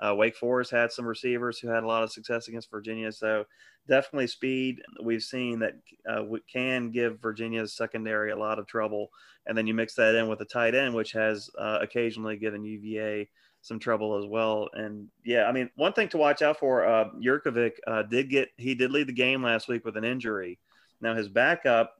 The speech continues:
Dennis Grosel, came in and, and led them to victory and, and played pretty well.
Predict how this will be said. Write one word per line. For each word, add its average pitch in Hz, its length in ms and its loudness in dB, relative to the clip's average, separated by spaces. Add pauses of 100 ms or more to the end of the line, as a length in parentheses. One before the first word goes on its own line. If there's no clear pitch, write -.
Dennis 120 300 0
Grosel, 123 560 0
came 113 260 -4
in 113 320 -2
and, 107 480 -6
and 107 280 -8
led 117 180 2
them 113 160 -2
to 104 80 -8
victory 113 640 -2
and, 98 160 -8 (380)
and 104 160 -4
played 120 260 2
pretty 113 220 -2
well. 101 480 2